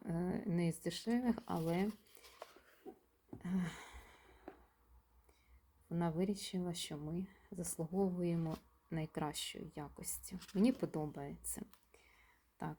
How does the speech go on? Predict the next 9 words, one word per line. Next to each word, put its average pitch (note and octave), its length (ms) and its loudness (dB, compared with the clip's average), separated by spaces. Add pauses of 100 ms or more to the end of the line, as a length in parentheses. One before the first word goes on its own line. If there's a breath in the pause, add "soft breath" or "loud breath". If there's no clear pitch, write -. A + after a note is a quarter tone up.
і F3+ 80 -4
далі E3+ 340 0
що - 220 -6
ми F3 160 -2
тут F#3 160 -4
бачимо? A3+ 960 4 (3250 soft breath)
Е, F#3 40 -2 (200)
перелік E3+ 500 2
місяців A3+ 920 2